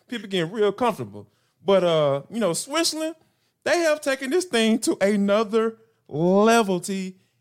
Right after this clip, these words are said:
They have double beds, like, whole double beds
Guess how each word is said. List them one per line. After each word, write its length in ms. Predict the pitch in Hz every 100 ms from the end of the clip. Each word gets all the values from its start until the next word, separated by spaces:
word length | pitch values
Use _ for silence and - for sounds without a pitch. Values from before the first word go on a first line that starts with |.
| _
They 200 | 240 294
have 580 | 269 240 233 220 214 208 _ _ 131 127
double 400 | 202 254 240 233
beds, 720 | 185 180 120 110 - - - _ _ _ _ _ -
like, 200 | 240 233
whole 420 | - 269 269 262
double 360 | 208 254 240
beds 560 | 208 247 247 226 190